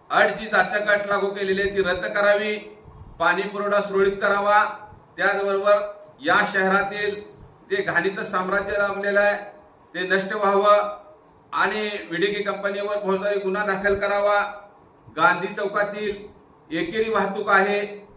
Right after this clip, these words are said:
त्या ठिकाणी दुचाकीसाठी ती खुली करावी, त्याचबरोबर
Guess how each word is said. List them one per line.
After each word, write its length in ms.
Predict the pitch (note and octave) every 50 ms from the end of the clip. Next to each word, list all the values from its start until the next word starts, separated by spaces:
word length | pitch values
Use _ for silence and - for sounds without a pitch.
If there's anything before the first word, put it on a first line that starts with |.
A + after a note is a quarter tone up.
| - - - -
त्या 120 | D#3+ F3 G3+
ठिकाणी 380 | G3+ G3+ G3 G#3 G#3+ G#3 G#3+ G3
दुचाकीसाठी 720 | - E3+ G#3+ A3 - - G3 - G#3 G3 G#3+ G3+ G3 G3+ F#3+
ती 200 | G3+ G#3+ - -
खुली 200 | E3 G3 A3+ A3+
करावी, 460 | A3+ G#3+ F#3+ G3+ G3 G3 G3+ G3+ F#3+ - - - - - - - - - - - - - -
त्याचबरोबर 760 | E3 F#3 G3 G3 G3+ G#3 G3+ G3 G#3 G#3 G#3+ G#3+ G#3+ G#3 G3+